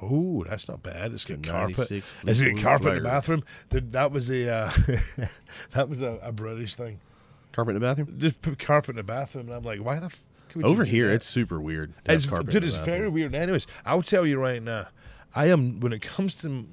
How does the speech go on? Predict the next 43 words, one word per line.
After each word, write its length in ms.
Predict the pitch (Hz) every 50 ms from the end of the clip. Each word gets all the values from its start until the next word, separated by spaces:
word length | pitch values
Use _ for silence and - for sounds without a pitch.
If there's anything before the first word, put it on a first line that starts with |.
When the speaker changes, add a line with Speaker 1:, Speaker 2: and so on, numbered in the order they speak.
| 92 104
Speaker 1:
urinating, 680 | 120 107 113 131 139 147 147 151 151 139 147 143 - -
I 160 | 131 156 170
am 160 | 151 123 113
no 180 | 110 120 120 113
marksman. 540 | 104 101 101 107 95 - - - 90 87 - _ _ _ _ _ -
<laughs> 80 | 269 - 269 - _ _ _ _ - - _
Sometimes, 720 | - - - - 156 180 185 127 113 143 165 151 156 143 -
'cause 220 | - 185 165 143 156
we 200 | 147 147 156 151
know, 340 | 151 185 208 214 202 185 156 - - - - - - -
like, 180 | 147 143 143
you 100 | 147 139
can't 280 | - - 185 190 170 135
sight 360 | - - - 165 147 147 131
it 100 | 127 117
in. 220 | 127 123 113 101 85 _ - _
<laughs> 180 | - 123 98 101
You 160 | 165 160 151
get 240 | 113 180 180 160 143
to 60 | 156
the 60 | 143
bathroom, 480 | 123 127 139 139 147 139 - 151 151 143
and 80 | 139 139
you're 100 | 135 131
like, 140 | 131 123 135
"All 280 | 139 135 131 131 127 127
right." 340 | 127 127 127 131 131 135 - - _ - - - - - _ _ _ - - -
Bang, 280 | - 214 196 190 190 170
you 140 | 160 147 135
get 60 | 120
a 20 | 143
little 140 | 143 131
red 240 | 135 135 131 127 127
light, 160 | 131 131 131 123
and 100 | 123 110
bang, 260 | 120 147 143 135 123
you 80 | 110 104
pee. 220 | - 139 135 113 - - - - - - - - - - _ _ _ _ - 156
Like, 200 | 139 127 120 - -
sometimes 800 | - - - - 185 180 - - 113 - - 170 151 156 143
it 100 | 139 127
goes 280 | 127 127 135 139 123 117
like, 160 | 117 113 -